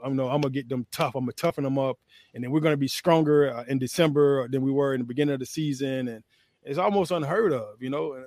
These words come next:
but I respected it. You know, I re-, I really did. I respected it. I understood what he was trying to get done. And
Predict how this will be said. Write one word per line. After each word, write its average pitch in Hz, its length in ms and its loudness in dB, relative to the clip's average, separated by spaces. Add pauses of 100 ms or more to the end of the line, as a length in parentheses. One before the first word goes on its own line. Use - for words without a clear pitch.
but 143 80 -2
I 170 60 6
respected 175 600 0
it. 107 140 -20
You 135 120 -6
know, 139 60 0
I 139 40 0
re-, 147 220 0
I - 20 -2
really 147 220 0
did. 131 160 -2
I 123 60 -4
respected 139 500 -4
it. 135 80 0
I 120 100 -6
understood 139 420 -2
what 127 120 -4
he 135 80 2
was 127 100 -2
trying 127 160 -4
to 123 60 -6
get 120 200 -6
done. 123 380 -8 (480)
And 123 400 -2